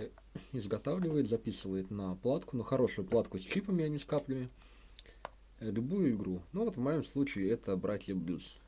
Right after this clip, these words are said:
Э, мой лот добавлен уже в продажу. Этот картридж обошелся мне, ну, достаточно недешево по нынешним меркам за китайскую копию. <clears throat> Э, где-то в районе пятиста рублей вместе с доставкой я за него отдал,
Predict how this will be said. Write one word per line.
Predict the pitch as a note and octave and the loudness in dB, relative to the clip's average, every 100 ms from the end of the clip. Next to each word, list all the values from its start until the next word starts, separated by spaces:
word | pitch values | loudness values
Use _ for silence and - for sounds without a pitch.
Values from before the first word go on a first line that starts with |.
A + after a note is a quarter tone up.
| - | -18
Э, | B2 G2+ F#2+ | -10 -6 -4
мой | G#2 A2 | -4 -2
лот | F#2+ F2 - | -2 -2 -2
добавлен | F#2+ F#2+ F2+ F2+ E2+ - - - - - - - - - - - - - | 0 0 -2 -4 -8 -14 -20 -20 -20 -20 -20 -20 -20 -20 -20 -20 -20 -12
уже | A2 F#2 F#2+ F#2 F2+ | -8 -4 0 0 -2
в | - | -6
продажу. | - D3+ A3 G3+ F#3+ C#3 - - - | -6 2 2 4 0 -4 -10 -16 -6
Этот | A#2+ A2+ | -4 -2
картридж | - G3+ E3 B2+ | -2 -2 -4 -4
обошелся | G2+ G#2+ - D3+ - | -4 -2 0 -2 -2
мне, | G2 A2 C3+ C3+ A#2+ G#2+ F#2+ | -4 -2 0 0 -2 -4 -6
ну, | A#2+ D#3 | -4 -4
достаточно | A#2+ F#2+ - F#2+ | -4 -6 -8 -6
недешево | G2 A2+ E3 B3+ - G#2 F2+ - | -2 0 4 4 2 -2 -2 -6
по | G#2 | -8
нынешним | G2+ F#2+ - G#2 | -6 -6 -8 -8
меркам | G#2 F#2+ F#2 F2+ | -8 -8 -8 -8
за | F2+ | -8
китайскую | - G2+ F#2+ - G2 | -8 -6 -4 -4 -2
копию. | G#2 F#2+ E2+ E2 - - | -2 -2 -6 -8 -14 -6
<clears throat> | B2 A#2+ F#2+ - - - - - - - - - - - - A2+ | 0 0 0 -6 -16 -16 -20 -20 -20 -20 -20 -20 -20 -20 -10 -2
Э, | G#2+ G2+ | -2 0
где-то | G#2 C#3 F3+ F3 D#3 C#3 - - - - - - | 0 0 0 0 0 -4 -10 -20 -20 -20 -20 -12
в | - | 4
районе | D#3+ F#3+ | 6 6
пятиста | - F#2+ A2+ - B2+ | 4 -2 -2 2 4
рублей | G2+ F#2+ F#2 | 4 4 4
вместе | E2+ E2 F2 | 2 -4 -4
с | |
доставкой | G2 - F3 - F2 | -4 -2 -4 -2 -2
я | G2 G2 | 0 0
за | F#2 | -2
него | F2+ F2 F#2 | -4 -2 -2
отдал, | F2 D2 | -2 -6